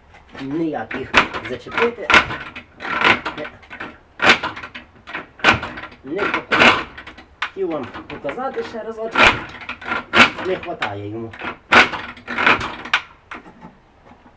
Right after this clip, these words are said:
Так що будемо вважати, е, що на тому вже та серія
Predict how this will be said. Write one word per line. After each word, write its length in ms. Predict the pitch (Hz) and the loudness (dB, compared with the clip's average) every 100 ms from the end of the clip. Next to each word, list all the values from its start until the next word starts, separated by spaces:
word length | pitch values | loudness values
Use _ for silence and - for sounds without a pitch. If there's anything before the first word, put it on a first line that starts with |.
| _ - | _ -4
Так 180 | 202 196 | -2 0
що 240 | 202 185 - - - - | -2 -2 -4 -16 -18 -10
будемо 340 | 139 175 151 | -2 0 0
вважати, 560 | 135 147 151 131 135 117 - _ - _ _ _ _ - - - | -2 0 2 2 2 -4 -6 _ -20 _ _ _ _ -14 -8 -4
е, 120 | 104 113 | -2 0
що 160 | - | 4
на 100 | 120 | 4
тому 440 | 117 156 123 123 113 - - - - - - - - - _ - - | 8 8 10 8 6 -4 -8 -2 -2 -4 -16 -14 -14 -16 _ -16 -2
вже 160 | 135 139 | 4 6
та 160 | 143 | 4
серія 460 | - 151 123 123 | 4 4 6 4